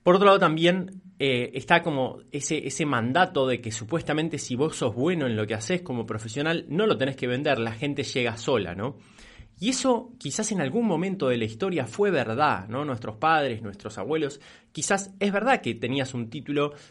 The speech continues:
y te ponías un consultorio o un estudio o lo que sea y la gente llegaba, ¿no? Y, y por ahí era verdad, por un tema de, de que, eh,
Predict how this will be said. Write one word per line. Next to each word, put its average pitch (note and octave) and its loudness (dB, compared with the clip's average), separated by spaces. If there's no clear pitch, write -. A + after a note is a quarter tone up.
y A2+ -10
te A2 -4
ponías B2+ -2
un B2+ -4
consultorio C3+ 0
o A2 0
un A#2 -2
estudio C#3 0
o B2 -2
lo A2 -2
que A#2+ -6
sea - -2
y C3 -4
la B2 -2
gente B2+ -4
llegaba, F2+ -2
¿no? F#3 -4
Y, - -10
y - -12
por F#3 -2
ahí G#3 2
era F#3+ 2
verdad, C#3 -2
por E3+ -4
un C#3 -6
tema E3+ -2
de, D#3 -4
de C3 -2
que, C3 -2
eh, C3+ -4